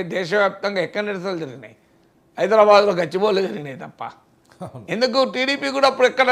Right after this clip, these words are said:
Speaker 1: లేరు, ఇటు లేరట్లేరు.
Speaker 2: Hmm.
Speaker 1: అక్కడికి చంద్రబాబు నాయుడుతో ఉన్న, చంద్రబాబు నాయుడుకున్న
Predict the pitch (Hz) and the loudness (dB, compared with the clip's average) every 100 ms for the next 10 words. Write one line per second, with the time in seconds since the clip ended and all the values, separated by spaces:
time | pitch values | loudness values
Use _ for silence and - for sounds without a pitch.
0 | 240 233 185 170 220 233 220 - - 127 | 8 6 6 -2 0 2 2 -4 -8 -10
1 | - 113 104 - _ - 139 156 240 226 | -10 -18 -18 -20 _ -12 -8 0 2 2
2 | 269 208 214 226 220 214 202 - 208 196 | 0 -2 0 2 4 2 2 0 0 0
3 | 196 - 165 185 214 202 196 190 190 | -6 -8 -6 -2 0 0 -2 -6 -6